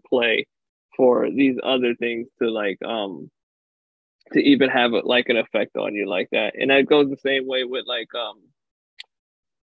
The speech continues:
with, like, your training and, and your, your nutrition and stuff. Like, like,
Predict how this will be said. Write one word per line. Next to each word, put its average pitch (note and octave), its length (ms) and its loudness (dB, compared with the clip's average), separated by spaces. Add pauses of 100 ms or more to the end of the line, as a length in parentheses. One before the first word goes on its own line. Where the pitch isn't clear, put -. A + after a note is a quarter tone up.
with, B2+ 140 0
like, B2+ 180 0
your B2 120 0
training B2 580 0
and, B2 320 -6
and A#2+ 220 -4
your, A2+ 540 -4 (100)
your B2 180 -2
nutrition A#2 680 -4
and A2 220 -12
stuff. A#2 240 -2
Like, F#2+ 240 -4
like, A#2+ 220 0